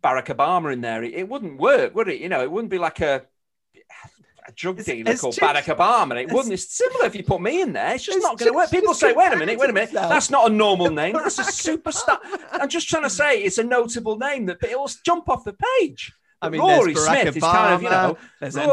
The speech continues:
Speaker 2: Andy Hinchcliffe. <laughs>
Speaker 1: Yes, you know, anything, you know, big, big names, you know, Gary Neville. It's just gonna leap off the page and say,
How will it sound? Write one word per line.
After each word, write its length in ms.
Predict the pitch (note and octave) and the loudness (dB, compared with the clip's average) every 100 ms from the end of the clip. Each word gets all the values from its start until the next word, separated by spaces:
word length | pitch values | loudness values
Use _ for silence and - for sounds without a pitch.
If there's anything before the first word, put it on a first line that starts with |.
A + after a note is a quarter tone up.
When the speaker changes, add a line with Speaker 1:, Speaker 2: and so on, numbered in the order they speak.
| C4 | 2
Speaker 2:
Andy 60 | E3+ | -2
Hinchcliffe. 360 | A3 - - - _ - | -8 -10 -14 -16 _ -14
<laughs> 80 | - | -12
Speaker 1:
Yes, 760 | A#3+ C#5 D5 C5+ - - - - | -6 -2 2 2 0 -6 -8 -8
you 100 | B4 | -2
know, 360 | A4 C#3+ A#3+ - _ _ _ _ | 0 2 0 -6 _ _ _ _
anything, 480 | - B4+ C5+ - F4+ | -8 -8 -10 -12 -8
you 60 | E4+ | -6
know, 100 | D#4+ | -6
big, 320 | A3+ E4+ D4+ | -6 -6 -6
big 240 | D#4+ E4+ C#4 | -6 -6 -4
names, 680 | D#4 G#4 F#4 F#3 C3+ - | -4 -4 -4 -6 -8 -14
you 60 | C4 | -8
know, 120 | A#3 | -6
Gary 380 | C#3+ G#3+ A3 A3 | -4 -2 -2 -2
Neville. 360 | A#3 G4 F#4+ E3+ | -4 -4 -4 -6
It's 140 | E3 | -6
just 160 | - G4+ | -8 -8
gonna 200 | B4+ A#4+ | -2 -2
leap 260 | F4+ G#4 - | -2 -4 -2
off 140 | G4+ - | -4 -4
the 80 | |
page 340 | A#3 G#4 A#4 G4 | -8 -4 -4 -4
and 80 | |
say, 80 | A#3 | -10